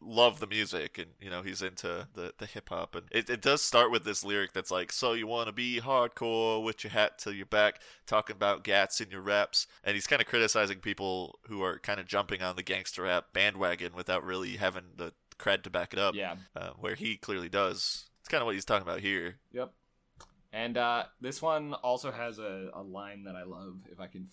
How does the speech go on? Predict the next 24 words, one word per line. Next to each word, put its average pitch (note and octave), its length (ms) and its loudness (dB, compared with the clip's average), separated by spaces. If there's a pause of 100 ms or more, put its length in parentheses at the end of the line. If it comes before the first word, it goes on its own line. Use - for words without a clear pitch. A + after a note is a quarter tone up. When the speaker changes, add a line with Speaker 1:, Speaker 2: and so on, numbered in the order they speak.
Speaker 2:
find E2+ 260 -14
it. F2 200 -14
Speaker 1:
"Just G#2+ 180 0
'cause - 160 -4
I G#2 80 2
joke G#2 320 -2
and G2+ 100 -6
smoke - 320 -2
a G2 60 -2
lot, G2+ 300 6
don't G2 200 -2
mean F#2+ 160 -6
I F#2 80 -2
don't F#2+ 300 -6
tote - 260 -4
the G2 80 -14
Glock." G#2 400 2
Speaker 2:
No, E3 220 10
but D3+ 100 4
that's D#3 200 6
very B2+ 260 2
good A2 200 -2
as G2+ 120 -8
well. F#2+ 400 -4